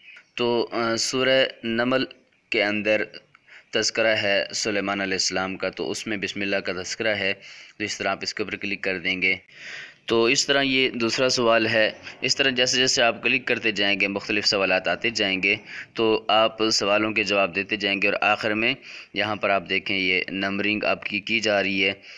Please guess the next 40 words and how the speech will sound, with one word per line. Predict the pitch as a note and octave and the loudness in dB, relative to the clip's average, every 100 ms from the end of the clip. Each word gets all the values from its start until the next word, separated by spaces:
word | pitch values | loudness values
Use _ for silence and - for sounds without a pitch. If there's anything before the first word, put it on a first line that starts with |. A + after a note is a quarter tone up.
| - - | -20 -8
नंबरिंग | G2+ G#2 G#2 | -4 -2 -2
के | G2+ G2 | -2 -2
हिसाब | F#2+ F#2+ G2 | 0 0 0
से | - G#2 | 0 0
आपको | F#2+ F2+ - G#2 B2 - _ _ _ _ _ _ _ _ _ - - G#2+ | 0 0 -2 -2 -2 -4 _ _ _ _ _ _ _ _ _ -10 -6 -2
ये | F#2+ F2+ | -2 0
देखें, | F#2 - G#2 G#2+ _ - - - E2+ | -2 -2 -6 -6 _ -20 -20 -14 -6
ये | F2+ | -4
चार | E2+ G2 F#2 F#2+ | -2 0 2 2
और | - D#2 F2+ E2+ | 0 -2 -2 0
ये | F2 | -2
ऊपर | F2+ - F2 - | -2 -4 -8 -6
इस | F#2 - | -6 -4
तरह | F#2+ G2+ G2+ - - - - - - _ _ | -4 -4 -6 -14 -14 -14 -14 -18 -20 _ _
एक | G2+ G#2 | 0 2
सवाल | - G#2 G2+ G2 | 2 2 2 2
हो | |
चुका | F#2 E2+ F#2+ | 0 -4 0
है, | F#2 | 0
फिर | - - - | -2 -6 -4
अट्ठाईस | A#2 A#2 A#2+ - | -2 0 0 0
सवाल | A2 A2 | 0 2
आते | G#2+ A2 | 2 2
हैं। | G#2+ | -2
फिर | G#2+ | -2
जैसे | G#2+ A2 | -2 0
जैसे | G#2 G#2 G2+ | 0 2 2
आप, | G2 - - - _ G2 | 0 -2 -20 -20 _ -4
अ, | G2+ | -4
जवाब | G2 G#2+ G#2 | 0 2 2
देते | G2+ F#2+ G2 | 0 -4 -2
जाएंगे | G2 G2 | -2 0
उतने | F#2 G2 F#2+ | -2 -4 -4
फ़ीसदी | G2 F#2+ F#2+ F2+ F#2 | -4 -4 -6 -6 -6
नम-, | F#2 - | -6 -8
नंबर | G#2+ G#2+ A#2 | -6 -2 0
बढ़ते | A#2 A2+ A2+ | -2 -2 -4
जाएंगे। | G#2+ G#2 G#2 A2+ - - - - | -2 -2 -2 -4 -8 -20 -20 -6
तो | G#2 | -6
फिर | F2+ A#2 | -4 -6